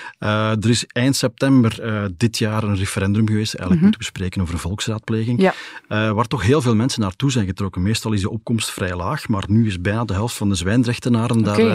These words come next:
Speaker 1: eh, daar opgedoken en heeft maar
Speaker 2: Tekenen
Speaker 1: liefst
Speaker 2: dat, eh, dat het heel
Speaker 1: Ja,
Speaker 2: belangrijk is voor
Speaker 1: absoluut,
Speaker 2: de Zwijndrechtenaren.
Speaker 1: absoluut.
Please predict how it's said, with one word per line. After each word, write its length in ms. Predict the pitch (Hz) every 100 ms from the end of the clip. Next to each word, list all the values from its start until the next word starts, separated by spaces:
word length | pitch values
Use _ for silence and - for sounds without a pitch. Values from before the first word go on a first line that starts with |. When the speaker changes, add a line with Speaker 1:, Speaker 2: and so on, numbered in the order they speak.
| 101
Speaker 1:
eh, 20 | 101
daar 140 | 98
opgedoken 560 | 101 120 - 131 147 131
en 60 | 117
heeft 260 | 113 -
maar 100 | 120
Speaker 2:
Tekenen 220 | 196 123 190
Speaker 1:
liefst 140 | 185
Speaker 2:
dat, 200 | 175 170
eh, 420 | 170 160 151 143 139
dat 140 | - 151
het 280 | 151 - 160
heel 120 | 170
Speaker 1:
Ja, 60 | 160
Speaker 2:
belangrijk 340 | 160 151 147
is 60 | 139
voor 100 | 139
Speaker 1:
absoluut, 300 | 151 120 139
Speaker 2:
de 60 |
Zwijndrechtenaren. 440 | 101 - 127 160 202
Speaker 1:
absoluut. 320 | - -